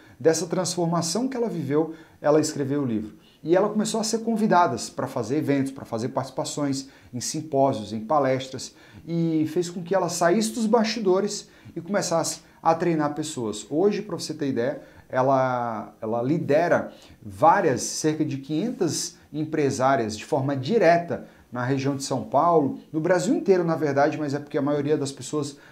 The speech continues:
vão pra São Paulo pra estar com ela, e ela lidera pessoal. Mas hoje, de-, eu posso dizer pra você que em menos de um ano, ela saiu de, sei lá, dez mil seguidores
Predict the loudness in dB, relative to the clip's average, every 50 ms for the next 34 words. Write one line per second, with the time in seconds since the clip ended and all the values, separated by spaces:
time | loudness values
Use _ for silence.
0 | -20 -16 -4 0 2 2 2 2 0 -2 -2 -2 -2 -4 -4 0 0 0 0 0
1 | -2 -6 -8 -8 -6 -8 -8 -6 -6 -6 -4 -4 -6 -6 -8 -14 -20 _ _ _
2 | _ _ _ _ _ _ _ _ -14 -2 4 6 6 6 8 6 4 4 4 2
3 | 2 0 -2 -2 -4 -2 -2 0 2 2 2 2 0 -6 -14 -20 -20 -14 -8 -4
4 | -2 -2 -2 -2 -4 -6 -8 -10 -8 -4 -2 0 2 2 0 0 -2 -4 -4 -6
5 | -8 -12 -16 _ -14 -10 -6 -4 -4 -4 -4 -6 -6 -6 -6 -6 -6 -8 -8 -6
6 | -4 -4 -2 -2 -2 -2 -4 -4 -4 -4 -2 -2 0 0 0 -2 -4 -8 -12 -18
7 | -20 -20 -20 -10 -2 0 0 2 0 0 0 0 0 0 0 0 -2 -4 -4 -6
8 | -4 -4 -2 -4 -4 -4 -4 -4 -4 -2 2 4 4 4 4 2 -2 -4 -6 -4
9 | -4 -4 -4 -4 -2 -2 -2 -4 -4 -6 -10 -14